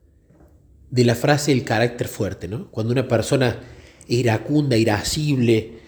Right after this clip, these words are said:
terca, esa persona tiene carácter fuerte. Y ella habla, "No, eso es un carácter débil". La fortaleza del carácter, dice ella, tiene que ver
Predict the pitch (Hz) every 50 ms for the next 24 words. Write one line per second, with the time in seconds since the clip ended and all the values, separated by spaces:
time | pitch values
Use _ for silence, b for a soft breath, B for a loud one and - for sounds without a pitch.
0 | B B B B - 139 151 151 151 - - 127 120 - - - 123 110 - -
1 | 117 - 113 110 - - 165 147 143 135 131 127 127 117 113 117 117 - - -
2 | - 101 90 90 - 90 95 113 143 147 135 131 135 139 135 120 110 101 - -
3 | - 160 180 165 - - - - - - - b b b b b b b b b
4 | b 104 104 - - 151 135 143 120 - 117 113 123 123 - - 120 104 107 131
5 | 139 127 104 92 90 - - - - _ _ _ _ _ _ _ _ _ _ _
6 | _ b b b b b b b b b b b b b b b 123 113 - -
7 | 131 123 - - 117 120 139 175 175 - 190 165 151 135 123 117 - 127 131 151
8 | 185 175 - - - 123 113 113 113 117 120 - 127 113 110 107 101 113 151 -
9 | - - - _ _ _ _ _ _ _ _ _ _ - - _ _ _ _ _
10 | _ _ _ _ _ _ _ b b b b b b b - - 135 135 131 127
11 | - 120 113 123 127 135 147 - - - - _